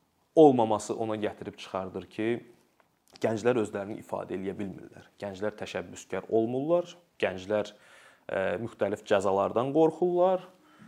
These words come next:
e, və nəticədə gənclər fəal olmurlar və o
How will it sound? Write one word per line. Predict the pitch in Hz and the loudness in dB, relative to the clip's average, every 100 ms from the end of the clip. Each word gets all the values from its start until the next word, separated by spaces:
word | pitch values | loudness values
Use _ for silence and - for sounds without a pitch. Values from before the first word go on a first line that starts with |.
| - _ | -20 _
e, | - 104 104 104 | -8 -4 -2 0
və | 147 | 2
nəticədə | 151 135 123 120 123 | 2 0 -2 -2 -2
gənclər | 117 110 98 107 104 | 0 -2 0 -2 -2
fəal | - 101 101 92 - | 0 2 2 0 2
olmurlar | 143 151 165 165 175 180 185 - | 6 6 4 4 8 8 6 -2
və | - 123 143 - - | 0 8 8 8 4
o | - | 6